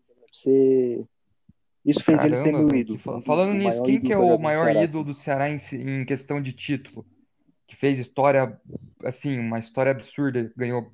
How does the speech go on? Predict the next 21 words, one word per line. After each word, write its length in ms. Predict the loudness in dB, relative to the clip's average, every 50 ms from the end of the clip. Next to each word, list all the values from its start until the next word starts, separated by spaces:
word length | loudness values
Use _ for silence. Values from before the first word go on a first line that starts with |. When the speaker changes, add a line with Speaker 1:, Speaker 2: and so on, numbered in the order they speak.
| _
Speaker 2:
muito 280 | -10 -10 -10 -10 -12 -12
título. 340 | -10 -8 -8 -8 -10 -12 -20 -20 -20 -20 _ _ _ _ _ _ _ _ _ -2
Speaker 1:
Acho 200 | -2 -2 -2 -2
que 80 | -2 -2
o 240 | 0 0 0 -2 -4
Sérgio 520 | -6 -2 0 2 2 2 2 0 0 2
Alves. 380 | 2 2 2 0 -6 -20 -20 _ -20 -20 _ _ _ _ _ _ _ _ _ _ _ _ _
Acho 220 | -2 -2 0 0
não, 100 | 0 -2
tenho 140 | 0 -2 -4
certeza. 340 | -4 -4 -4 -2 -2 -4 -4
O 40 | -2
maior 160 | -2 -2 -2 -2
ídolo 240 | -4 -4 -4 -6 -6
aqui 200 | -6 -8 -10 -14
do 100 | -14 _
Ceará 240 | -4 -2 0 0 0
é 40 | -2
o 60 | -2
Sérgio 300 | -4 -10 -12 -10 -8 -8
Alves. 320 | -8 -8 -10 _ _ _